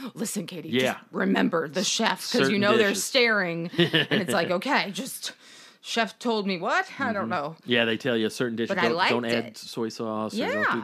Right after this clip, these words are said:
Speaker 2: that," or, you know, "You can't add this sauce," or
Speaker 1: Tell me, be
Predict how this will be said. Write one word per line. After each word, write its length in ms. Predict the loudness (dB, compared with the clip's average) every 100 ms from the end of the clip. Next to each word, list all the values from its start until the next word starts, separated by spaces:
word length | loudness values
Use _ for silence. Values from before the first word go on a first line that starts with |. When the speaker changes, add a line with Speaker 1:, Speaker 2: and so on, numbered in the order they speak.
| -4
Speaker 2:
that," 300 | -4 -6 -8
or, 200 | -10 -14
you 100 | -10
know, 60 | -6
"You 200 | -4 -6
can't 320 | -8 -8 -6
add 180 | -8 -8
this 160 | -8 -8
sauce," 540 | -10 -10 -10 -12 -16
or 140 | -18 -4
Speaker 1:
Tell 180 | -2 0
me, 200 | -2 -2
be 160 | -2